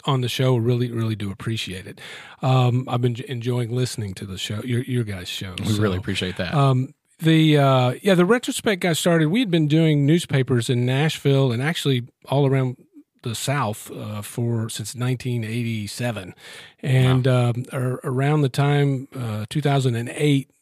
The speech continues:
Speaker 1: when we had the economic crash or the recession,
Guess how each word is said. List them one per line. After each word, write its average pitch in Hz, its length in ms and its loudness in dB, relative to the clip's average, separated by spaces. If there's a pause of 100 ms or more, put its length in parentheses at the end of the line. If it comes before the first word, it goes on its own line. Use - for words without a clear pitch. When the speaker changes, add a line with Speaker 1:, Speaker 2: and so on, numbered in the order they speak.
(180)
Speaker 1:
when 123 340 2
we 113 180 0
had 123 260 0
the 110 480 -4
economic 131 560 -2
crash 117 560 -6
or 139 120 -8
the 110 120 -8
recession, 117 640 -2